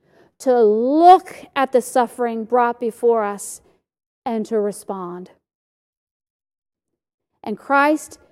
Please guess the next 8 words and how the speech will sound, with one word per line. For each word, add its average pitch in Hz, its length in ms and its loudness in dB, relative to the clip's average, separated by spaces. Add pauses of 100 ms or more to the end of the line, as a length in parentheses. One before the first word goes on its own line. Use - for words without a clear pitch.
(240)
gives 240 300 4
us 247 380 -4 (260)
the 240 140 2
best 294 420 -2
response 208 760 -8 (580)
to 262 200 -10
every 214 680 -6
suffering. 190 720 -10